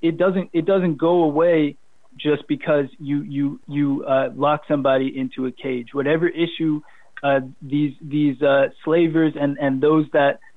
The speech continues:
allow themselves to, to, to parrot their talking points, whatever it is that they think they're, they're putting away, they are not. And it only, in fact, makes it worse. And we're seeing it right here, uh, as we speak. I would,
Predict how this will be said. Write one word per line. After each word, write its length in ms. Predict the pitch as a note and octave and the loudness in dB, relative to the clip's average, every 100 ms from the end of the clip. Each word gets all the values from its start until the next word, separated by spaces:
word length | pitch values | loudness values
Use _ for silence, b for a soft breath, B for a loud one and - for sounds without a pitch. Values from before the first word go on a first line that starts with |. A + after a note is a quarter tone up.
| - - | -14 -2
allow 320 | C#3 C#3 D3 | 0 2 2
themselves 480 | D3 D3 - D3+ C#3+ - | 2 0 0 0 0 0
to, 240 | C#3+ C#3 - | 0 0 -4
to, 220 | - C3+ C3+ - | -2 -2 -2 -6
to 80 | C#3 | -6
parrot 440 | - F3+ F3 D3+ D3+ | 0 2 2 2 0
their 120 | C#3+ | -2
talking 420 | - F#3 F3+ D#3 | 0 -2 0 -6
points, 380 | - D3+ C#3 - - b b b - | -2 -2 -2 -4 -20 b b b -6
whatever 380 | D3 D#3 F3 F#3+ | -2 2 2 2
it 100 | F3+ | 4
is 140 | F3+ E3+ | 2 0
that 160 | D#3+ | 0
they 180 | E3 E3 - | 2 0 0
think 220 | F3 D#3+ - | -2 -2 -6
they're, 420 | C#3+ D3+ D3+ D3+ | -2 2 2 0
they're 300 | C3 D3 D3 | -2 0 0
putting 340 | - E3+ D#3+ | -2 0 2
away, 460 | D3+ C#3 D#3 D#3+ D#3 - - | 0 2 2 2 0 -4 -4
they 160 | C#3+ | 0
are 160 | C#3+ C#3 | 2 2
not. 320 | C3 A#2+ - - - - - | 0 -2 -6 -20 -20 -20 -8
And 340 | C#3 C#3 C3+ C3 | 0 2 2 -2
it 160 | C#3 D3 | 0 2
only, 440 | D#3+ D#3 D3+ C#3+ | 4 4 2 0
in 160 | D3 C#3 | -4 -2
fact, 320 | D3+ C#3+ C3+ | 0 0 0
makes 280 | C#3 C#3+ C3+ | 0 0 -2
it 80 | C#3+ | -4
worse. 320 | C3+ D3 D3 - | 0 0 -2 -6
And 160 | C3 C3+ | -4 -2
we're 100 | C3+ - | -2 -2
seeing 260 | E3 D#3 D3 | 0 2 2
it 160 | C3+ | 0
right 260 | C#3 C3+ - | 0 -2 -2
here, 380 | D3 C#3+ C#3+ C#3 b b b - | -2 0 -2 -6 b b b -6
uh, 180 | C#3 C3 C3+ | -2 -2 0
as 180 | D3 C3 | -2 0
we 160 | D3 - | -4 -6
speak. 300 | - E3+ B2 - - - - - - - - - | -4 -2 -2 -10 -20 -20 -20 -20 -20 -20 -14 -2
I 100 | D3+ | 2
would, 280 | D#3+ D#3 | 2 0